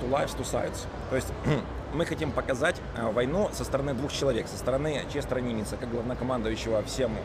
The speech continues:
э, всеми В М С, э, э, С Ш А на Тихоокеанском театре военных действий. И со стороны Исакуру Ямамото, как главнокомандующим всем В М С сил Японии на Тихоокеанском, э, театре военных действий. Мы хотим сделать кат-сцены,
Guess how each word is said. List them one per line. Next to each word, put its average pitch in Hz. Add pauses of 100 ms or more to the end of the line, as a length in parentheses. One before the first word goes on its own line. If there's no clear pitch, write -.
э, 101
всеми 123 (320)
В 131
М 139
С, 135
э, 110 (380)
э, 101
С 117
Ш 131
А -
на 104
Тихоокеанском 113
театре 113
военных 107
действий. 104 (160)
И 196
со 165
стороны 143 (340)
Исакуру 151
Ямамото, 143
как 113
главнокомандующим 120
всем 127
В 113
М 113
С 131 (160)
сил 127
Японии 120 (160)
на 113
Тихоокеанском, 113 (440)
э, 104
театре 107
военных 117
действий. 101 (1000)
Мы 156
хотим 147
сделать 135
кат-сцены, 151